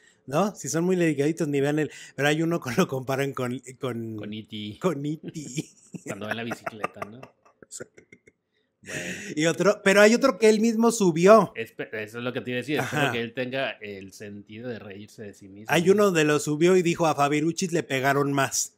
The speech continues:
Speaker 1: <laughs>
Speaker 2: Exacto. Dice Kiko López, "Doña Dulce le compró un vestido de novia antiguo que quería que se casara con ese vestido. Hasta T V y Novelas le hizo una sesión de fotos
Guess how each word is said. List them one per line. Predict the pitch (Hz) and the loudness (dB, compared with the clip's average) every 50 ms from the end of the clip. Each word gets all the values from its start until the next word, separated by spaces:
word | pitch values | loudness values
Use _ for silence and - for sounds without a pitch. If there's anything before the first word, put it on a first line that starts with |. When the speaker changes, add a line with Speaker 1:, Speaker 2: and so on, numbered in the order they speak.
| _ _ _ | _ _ _
Speaker 1:
<laughs> | - | -2
Speaker 2:
Exacto. | 185 - 208 - - 208 175 - - 151 - - - - - - - - - 107 107 107 - - 120 | 0 2 2 4 4 2 -2 0 -4 -8 -8 -2 -4 -4 -2 -2 -6 -6 -8 -12 -8 -8 -6 -4 -2
Dice | 147 151 156 175 - | -2 -2 -2 -2 -4
Kiko | - 185 160 - 190 170 | -6 -8 -4 -2 -2 -2
López, | 160 165 190 196 190 - 185 190 180 151 139 | 0 0 -2 -2 -2 -4 -4 -4 -4 -4 -4
"Doña | 165 170 160 160 147 | -6 -6 -4 -4 -4
Dulce | 151 185 196 - - 202 190 | -4 -4 -6 -4 -4 -4 -4
le | 175 - | -4 -4
compró | - 147 127 117 - 147 165 170 | -4 -4 -6 -4 -6 -6 -6 -2
un | 170 | -2
vestido | 160 156 151 - 147 147 156 | -2 -2 -2 -4 -8 -6 -4
de | 139 123 | -4 -4
novia | 127 135 135 135 135 | -6 -8 -6 -6 -4
antiguo | 131 131 131 127 127 - 165 156 151 156 147 139 | -2 -2 -4 -4 -8 -8 -6 -4 -2 -2 -4 -4
que | 127 113 | -6 -10
quería | - 110 113 123 123 - | -10 -10 -10 -10 -10 -10
que | 135 | -12
se | - - - | -14 -14 -16
casara | - 110 - 120 117 120 - | -16 -14 -12 -12 -12 -10 -10
con | 120 104 | -12 -12
ese | 110 101 127 117 | -12 -10 -10 -10
vestido. | 107 104 - - 123 131 131 | -10 -10 -10 -10 -8 -8 -8
Hasta | 127 - - 117 104 - | -10 -10 -12 -14 -14 -10
T | - 139 | -8 -6
V | 139 | -6
y | 147 143 | -4 -4
Novelas | 139 127 123 127 135 113 | -6 -6 -6 -8 -8 -8
le | 120 117 | -8 -10
hizo | 117 113 - 143 | -10 -8 -8 -8
una | 139 135 | -8 -8
sesión | 123 127 107 - 139 135 123 120 113 | -8 -10 -14 -10 -10 -10 -10 -10 -12
de | 113 - | -14 -16
fotos | _ _ 98 98 _ - 131 139 135 _ | _ _ -20 -20 _ -12 -12 -12 -12 _